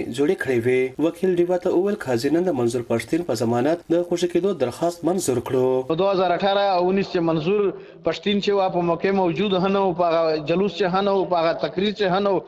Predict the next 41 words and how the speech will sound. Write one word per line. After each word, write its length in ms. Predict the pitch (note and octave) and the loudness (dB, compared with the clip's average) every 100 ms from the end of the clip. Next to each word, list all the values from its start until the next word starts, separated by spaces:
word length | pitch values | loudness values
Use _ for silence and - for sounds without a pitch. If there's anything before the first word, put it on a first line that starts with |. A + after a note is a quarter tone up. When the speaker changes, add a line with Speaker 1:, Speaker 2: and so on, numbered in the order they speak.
| - - - | -10 -20 -8
Speaker 2:
نو 80 | D#3+ E3 | -2 0
هغه 100 | F#3 | 2
ویلي 200 | G#3 G#3 | 2 0
چې 80 | F3 G3 | 0 0
یاره 140 | G3+ F#3+ | 2 2
دا 80 | G3 G3+ G3 | 2 2 0
موږ 100 | F#3+ G3+ | 0 -2
ته 40 | F#3+ | 0
پته 160 | G#3 G3+ | 0 0
لګېدلې 360 | F3 D#3+ F3 F#3+ | 0 0 2 2
ده، 60 | G3 F#3+ | 0 0
پولیس 240 | F#3 F3 F3 | 0 0 0
دا 100 | F#3 E3+ - - - - | 0 -2 -8 -16 -8 -2
شاید 180 | F#3+ F3 | 0 2
زیات 140 | E3+ D3+ | 0 0
کړو 240 | F3 F#3+ F3+ | 0 0 0
چې 80 | E3 | 0
دا 80 | E3+ F#3 F3+ | 2 2 0
اف 100 | E3+ | 2
آی 100 | D#3+ F3+ | 2 2
آر 80 | F3+ | 0
چې 100 | D#3+ | -2
کوم 100 | E3+ F3 E3+ | -2 0 0
د 60 | E3 D3+ | 0 0
اټھارہ 280 | E3 F3+ F3+ | 0 2 2
اونیس 280 | E3+ F#3 E3+ | 2 0 0
والے 160 | E3 D#3 | 0 2
اف 100 | D#3 | 2
آی 60 | |
آر 80 | E3 F#3 | 0 0
نه 60 | F3+ | 0
دي، 80 | F3+ | 2
یا 80 | E3+ D#3 | 0 0
دوه 120 | D#3+ F3+ | -2 0
کاله 160 | F3+ D#3+ F3 | 0 0 0
مخکې 220 | F3+ F#3 E3 - - D#3+ | 0 0 -2 -8 -6 -4
موږ 100 | E3 | -2
ته 60 | F3 | 0
نن 100 | F#3 F#3+ | 0 0
پته 160 | F3 F3 | 0 0
ولګېده 300 | F3+ F3+ F#3 | 0 2 0